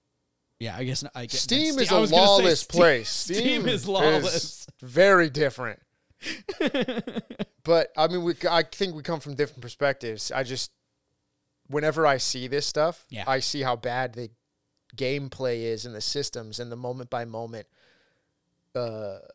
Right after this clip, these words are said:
Speaker 2: loop for the game
Speaker 1: Mm-hmm.
Speaker 2: is something that I would never invest a bunch of time into.
Speaker 1: Yeah.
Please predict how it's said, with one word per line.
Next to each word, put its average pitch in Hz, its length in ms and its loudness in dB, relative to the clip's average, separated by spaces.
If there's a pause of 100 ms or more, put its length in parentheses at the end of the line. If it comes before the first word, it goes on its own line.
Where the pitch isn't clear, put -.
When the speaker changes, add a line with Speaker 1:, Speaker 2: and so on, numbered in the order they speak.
(180)
Speaker 2:
loop 135 520 -6
for 131 180 -6
the 113 100 -8
game 117 340 -8 (140)
Speaker 1:
Mm-hmm. 151 240 -4 (340)
Speaker 2:
is 143 160 -2
something 135 420 -4
that 117 300 -8
I 143 100 2
would 131 220 -4
never 131 560 -4 (500)
invest 131 520 -4
a 127 40 -6
bunch 127 220 -10
of 104 80 -18
time 127 300 -8
into. 95 300 -16 (340)
Speaker 1:
Yeah. 101 340 -10